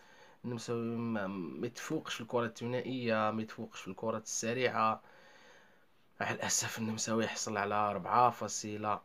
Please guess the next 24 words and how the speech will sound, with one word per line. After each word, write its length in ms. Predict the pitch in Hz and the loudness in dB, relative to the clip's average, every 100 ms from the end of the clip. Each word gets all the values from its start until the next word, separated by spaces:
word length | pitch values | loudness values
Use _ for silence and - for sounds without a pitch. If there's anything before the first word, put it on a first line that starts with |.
| - | -6
خمسة 540 | - 135 113 123 113 | -4 -2 0 0 0
على 460 | - 95 104 123 104 - | -2 -2 4 6 6 2
عشرة. 520 | 98 95 107 104 104 - - - - - | -2 0 0 0 -2 -8 -20 -20 -20 -2
رباعي 580 | - 123 135 123 123 120 | 2 6 8 8 6 4
كذلك 460 | 113 117 117 113 110 110 110 107 95 95 87 82 73 | 2 0 0 -2 0 2 4 4 4 2 2 0 -2
وسط 520 | 95 110 107 104 - 113 | -2 -2 -4 -6 -8 -6
الميدان، 600 | 107 104 95 104 104 101 | -4 -4 -4 -4 -2 -4
بديو 340 | - - 104 | -10 -10 -8
إن 60 | 98 | -6
شاء 160 | - | -8
الله 300 | 98 98 98 | -8 -6 -6
ب-، 440 | 98 95 98 95 92 - - - - - - | -6 -4 0 0 -2 -10 -20 -20 -20 -20 -10
بالناجي 1800 | 101 98 92 92 87 90 87 85 85 80 73 80 104 120 127 98 104 104 | -6 -2 -2 -2 -4 -4 -4 -6 -8 -8 -8 -8 0 4 4 2 -2 -6
اللي، 640 | 104 98 104 101 101 101 95 - - - - | -6 -6 -8 -6 -6 -8 -12 -18 -20 -20 -10
آه، 480 | 92 101 98 98 98 | -6 -4 -2 -4 -6
عنده 360 | - 95 113 120 | -6 -2 0 0
تا 140 | 113 | 0
هو 280 | 113 110 113 | 0 2 2
يد 240 | 110 127 120 - | 2 0 -4 -8
في 120 | - | -10
الهدف 560 | 104 104 104 101 - 95 | -6 -4 -4 -6 -6 -6
ديال 340 | 95 104 104 | -4 -4 -4
ماتيما 500 | 101 101 98 95 92 | -4 -6 -4 -4 -4
مبي. 500 | 95 98 95 113 113 | -6 -8 -2 0 -2